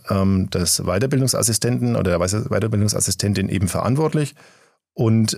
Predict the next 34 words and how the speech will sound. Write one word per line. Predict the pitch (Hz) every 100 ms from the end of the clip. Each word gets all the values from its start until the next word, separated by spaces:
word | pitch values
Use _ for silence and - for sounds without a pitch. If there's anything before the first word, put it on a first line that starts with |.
| -
ähm, | 104 101 101
entsprechend | 113 - 101 107 120
muss | 107
eben | 120 104 98
neben | 98 123 143 120 139 147 131 -
diesen, | 101 95 95 92 90
diesen | 92 90 90
Weiterbildungsassistenten | 90 - 127 123 123 101 120 - 123 123 127 117 - - -
auch | 101 -
die, | 110 104 98 101
der | 104
die | 101
Verordnung | 98 101 95
ausstellt, | 95 139 - 123 135 - _ - - _
auch | - 98
laut | 104 101
der | 98
technischen | 104 101 95 104
Anlage | 101 143 123 101 90 - - _ _
da | - 92 101 - -
zusätzlich | 117 120 - 104 95
eine | 107 120 117
für | -
die | 104
Veran-, | - 90 117 135
Verordnung | 110 92 135 127
verantwortliche | - 110 117 113 101
Person | 98 104 104
hinterlegt | 95 85 85 -
werden. | - - 82 85 _ -
Das | 95
heißt, | 95 104
darüber | 117 110 110
hinaus | 101 90 120 151